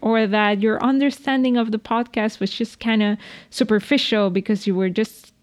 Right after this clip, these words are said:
you know, zoning out from time to time. Or you may feel like you're not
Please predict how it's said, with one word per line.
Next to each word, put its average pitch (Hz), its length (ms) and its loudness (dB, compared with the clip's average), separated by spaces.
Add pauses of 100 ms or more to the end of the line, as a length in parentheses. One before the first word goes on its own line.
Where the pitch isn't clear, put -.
(180)
you 196 260 -2
know, 202 380 2
zoning 220 440 2
out 208 480 -2 (300)
from 202 340 0
time 196 260 0
to 233 80 -4
time. 247 500 0
Or 214 180 2
you 214 160 4
may 240 380 4
feel 285 440 0
like 196 360 0
you're 208 260 0
not 208 280 0